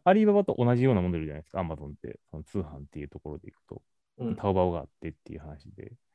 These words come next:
Speaker 1: なんかここをこう真似してるんであれば、なんかデ-、データっていう風になっても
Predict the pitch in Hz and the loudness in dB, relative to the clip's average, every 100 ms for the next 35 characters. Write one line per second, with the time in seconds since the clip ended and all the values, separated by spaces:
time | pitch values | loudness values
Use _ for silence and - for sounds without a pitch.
0 | _ _ _ _ _ 170 147 - - - | _ _ _ _ _ -4 -4 -6 -4 4
1 | 214 180 175 139 - 135 127 143 185 180 | 6 6 4 2 0 0 0 0 0 0
2 | - 190 196 190 175 170 175 - 180 170 | 0 0 0 0 -2 0 -2 0 -2 2
3 | 190 170 135 104 90 117 104 123 123 127 | 4 4 2 0 2 2 4 4 4 2
4 | - 92 90 87 92 - 95 | 2 -2 0 -2 -4 -4 -4